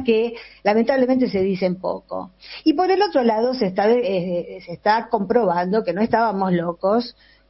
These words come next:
eh, en este momento, cuando arranca este programa nuevamente, cuando hace muy poco tiempo decíamos que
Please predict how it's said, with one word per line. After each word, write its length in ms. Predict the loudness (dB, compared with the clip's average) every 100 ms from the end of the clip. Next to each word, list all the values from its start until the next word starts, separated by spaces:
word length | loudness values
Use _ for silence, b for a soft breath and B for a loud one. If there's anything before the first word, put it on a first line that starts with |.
| _
eh, 320 | 2 4 2 2
en 160 | 2
este 220 | 4 2
momento, 760 | 2 2 2 0 -2 0 2 2
cuando 200 | 0 -2
arranca 400 | 0 2 2 2
este 160 | 0 -2
programa 480 | 0 2 2 2 0
nuevamente, 960 | 0 2 2 2 0 -2 -2 -2 -4 -10 B B B _
cuando 320 | 0 0 2 2 0 -2 -14 _ _ -2
hace 320 | -2 2 2
muy 240 | 4 4 2
poco 240 | 0 0
tiempo 320 | 2 2 2 2 0
decíamos 680 | -4 -4 0 2 2 2 0
que 360 | 0 2 2